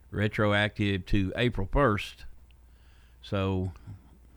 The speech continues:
terrible to see your ace go out. He's got a, um,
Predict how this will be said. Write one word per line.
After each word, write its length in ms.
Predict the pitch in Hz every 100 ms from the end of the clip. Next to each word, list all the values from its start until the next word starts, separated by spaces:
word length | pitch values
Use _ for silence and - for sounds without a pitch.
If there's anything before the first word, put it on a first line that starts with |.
| - - - - - - - -
terrible 400 | - 127 120 98
to 60 | 98
see 180 | -
your 220 | 123 101 92
ace 340 | 117 123 -
go 300 | 110 101 95
out. 240 | 98 104
He's 160 | 104 101
got 240 | 104 95
a, 220 | 90 90 - - - - - - - - - - - -
um, 360 | 60 52 53